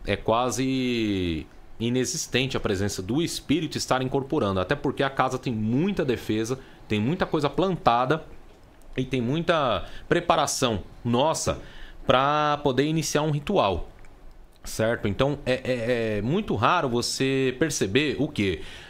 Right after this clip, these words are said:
Ah, a pessoa dar um transe, começar a virar com um obsessor, algum espírito ali no meio do ritual, isso não acontece, de verdade. É muito raro de acontecer, às vezes,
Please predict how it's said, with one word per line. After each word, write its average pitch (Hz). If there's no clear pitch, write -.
Ah, 104
a 120
pessoa 139
dar 135
um 147
transe, 127
começar 120
a -
virar 131
com 143
um 127
obsessor, 123
algum 127
espírito 170
ali 143
no 165
meio 151
do 170
ritual, 160
isso 151
não 185
acontece, 202
de 117
verdade. 120
É 139
muito 151
raro 165
de 165
acontecer, 151
às 151
vezes, 208